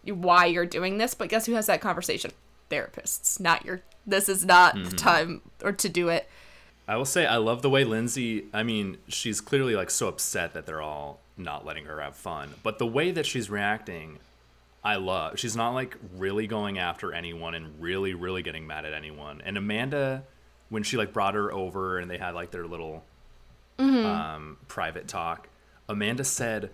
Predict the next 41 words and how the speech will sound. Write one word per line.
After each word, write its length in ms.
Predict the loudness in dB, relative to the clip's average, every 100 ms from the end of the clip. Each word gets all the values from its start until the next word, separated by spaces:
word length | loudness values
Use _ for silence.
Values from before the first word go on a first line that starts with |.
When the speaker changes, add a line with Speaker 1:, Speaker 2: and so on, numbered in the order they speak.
| -14 -8
Speaker 2:
"Aren't 200 | -6 -6
you 80 | -6
upset? 500 | -4 -4 -4 -6 -6
You 140 | -6
almost 320 | -4 -4 -6
had 120 | -6
a 60 | -6
family." 760 | -8 -6 -4 -4 -4 -8 -12 -16 _ _ -6
Which, 300 | -2 0 -2
like, 520 | -4 -4 -6 -8 -16 -18 -20 _ _ _ _ _ _
if 180 | -6 -2
I 160 | 2 4
was 200 | 4 0
Lindsay 400 | 0 0 0 -2
and 80 | -2
Amanda 260 | 0 0 -2
was, 140 | -2
like, 120 | -4
saying 200 | -4 -4
something 220 | -4 -6 -4
that 180 | -4
extreme 920 | -2 0 0 0 -4 -10 -8 -6 -6 -4
to 140 | -4
me 380 | -2 0 -2 -6 -10
and 140 | -8 -4
tr-, 180 | -6 -4
really 240 | 0 6 10
Speaker 1:
What 80 |
was 80 | 10
Speaker 2:
trying 120 | 8 4
Speaker 1:
she 80 | 4
Speaker 2:
to 40 |
get 100 | 2
Speaker 1:
talking 500 | 4 6 6 6 4
Speaker 2:
me 60 | 4
to, 0 |
like, 120 | 4
open 60 | 6
Speaker 1:
about? 280 | 6 4 2
Speaker 2:
up, 140 | -4 -16 -20 -20 -20 _ -20 -12
I 120 | -12